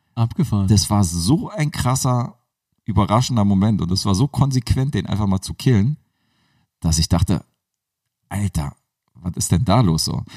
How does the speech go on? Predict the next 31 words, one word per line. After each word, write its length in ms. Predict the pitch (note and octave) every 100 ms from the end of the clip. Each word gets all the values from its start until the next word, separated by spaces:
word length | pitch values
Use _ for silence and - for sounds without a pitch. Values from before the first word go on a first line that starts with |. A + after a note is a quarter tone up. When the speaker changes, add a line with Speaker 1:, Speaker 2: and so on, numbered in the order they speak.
| - -
Speaker 2:
Und 160 | -
dann 180 | G2+ A2
das 220 | G2 G2
letzte 240 | F#2+ A2 A2+
Drittel 220 | A#2+ C3
hat 100 | A2
Willem 240 | A2 D3
Dafoe 280 | B2 E2 A#2+
praktisch 300 | - C3+ C3+
so 140 | A#2 A2
als 160 | F#2+
Hiwi, 380 | B2+ C#3+ D#3 -
als 200 | - G2
Polizei-Hiwi, 600 | A2+ G2+ A#2+ B2+ C3 C3+
hat 120 | A2+
dann 120 | A2+
praktisch 280 | G#2+ A2 G#2+
so 140 | A#2 A2
die 80 |
Ermittlung 360 | G#2+ G#2+ - C#3+
übernommen, 440 | C3+ C3+ C3+ D#3 - - - _
hat 180 | G2 G#2+
dann 80 |
die 60 | G#2
bösen 320 | F#2+ A2 G#2
Buben 220 | G#2+ D#3+
zur 100 | D3
Strecke 280 | - C3+ C3+
gebracht, 340 | C3+ C3+ D#3 -
aber, 400 | F2 F2 D#2 -
ähm, 400 | E2+ D#2+ D#2